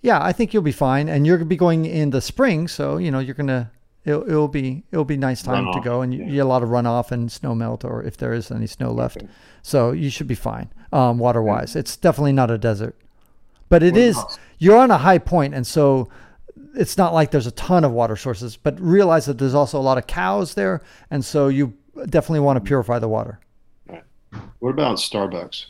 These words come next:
Speaker 2: Are there any Starbucks?
Speaker 1: Yes,
Speaker 3: Yeah.
Speaker 1: there's plenty of them, um, about every ten miles.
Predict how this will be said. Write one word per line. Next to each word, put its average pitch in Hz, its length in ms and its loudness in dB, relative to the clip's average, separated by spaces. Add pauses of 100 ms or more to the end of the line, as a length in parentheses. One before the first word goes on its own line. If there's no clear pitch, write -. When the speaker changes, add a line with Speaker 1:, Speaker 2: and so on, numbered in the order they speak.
(120)
Speaker 2:
Are 107 60 -6
there 107 120 -4
any 113 120 -6
Starbucks? 107 640 -8
Speaker 1:
Yes, 156 380 2
Speaker 3:
Yeah. - 60 -10
Speaker 1:
there's 147 160 -2
plenty 208 380 2
of 135 100 2
them, 214 400 0
um, 151 260 2
about 143 240 2
every 180 200 2
ten 196 220 2
miles. 117 400 -2